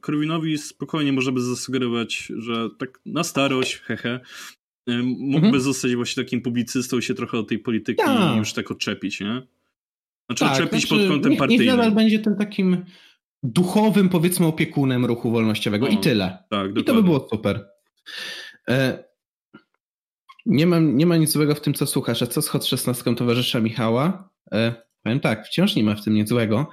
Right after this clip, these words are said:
Speaker 2: ale jednocześnie wątpię, aby ta szesnastka znalazła się na czyjejkolwiek playliście na YouTubie. Ulubionych utworów, czegoś takiego.
Speaker 1: Znaczy, jak to mówi mój tata, o gustach się nie dyskutuje, ale jakości już jak najbardziej.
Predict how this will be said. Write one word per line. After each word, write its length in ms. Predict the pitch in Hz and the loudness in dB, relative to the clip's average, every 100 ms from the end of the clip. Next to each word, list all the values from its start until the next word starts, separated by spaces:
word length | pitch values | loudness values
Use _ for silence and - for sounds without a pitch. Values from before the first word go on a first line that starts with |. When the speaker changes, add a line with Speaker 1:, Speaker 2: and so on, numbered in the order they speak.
| - | -6
Speaker 2:
ale 180 | 110 117 | 0 0
jednocześnie 480 | 117 120 - 165 175 | 2 0 0 0 2
wątpię, 440 | 117 110 117 110 | 0 0 -2 0
aby 140 | 110 113 | -2 -2
ta 140 | 123 | -2
szesnastka 600 | - 185 117 - 117 117 | 0 0 -2 -2 -2 0
znalazła 280 | 123 127 151 | 0 0 0
się 140 | 151 | 0
na 80 | 131 | -2
czyjejkolwiek 720 | - 170 208 208 117 110 - | 0 2 2 2 2 0 0
playliście 540 | 123 120 107 - - | -2 2 0 0 -4
na 100 | 82 | -4
YouTubie. 440 | 78 87 92 - - _ _ _ _ _ _ _ _ _ - | -4 -4 -6 -6 -8 _ _ _ _ _ _ _ _ _ -2
Ulubionych 460 | 135 139 147 131 120 | 0 2 2 0 -2
utworów, 360 | - 120 110 | -2 -2 -2
czegoś 300 | - 104 92 | -2 -4 -4
takiego. 360 | - - - - - - | -6 -8 -10 -12 -20 -12
Speaker 1:
Znaczy, 160 | 110 127 | -8 -6
jak 120 | 117 | -6
to 100 | 127 | -2
mówi 220 | 123 123 | -2 0
mój 200 | 123 123 | 0 -2
tata, 340 | 123 107 101 95 | -4 -8 -8 -8
o 100 | 104 | -4
gustach 320 | 131 139 151 | -4 -4 -4
się 120 | - 147 | -4 -4
nie 100 | 139 | -4
dyskutuje, 500 | 135 143 131 104 101 | -4 -4 -2 -2 -2
ale 180 | 131 | -2
jakości 440 | 160 131 139 127 127 | -2 -4 -4 -2 -2
już 180 | 123 117 | -2 -4
jak 140 | 104 | -4
najbardziej. 480 | 107 98 98 101 | -4 -4 -6 -10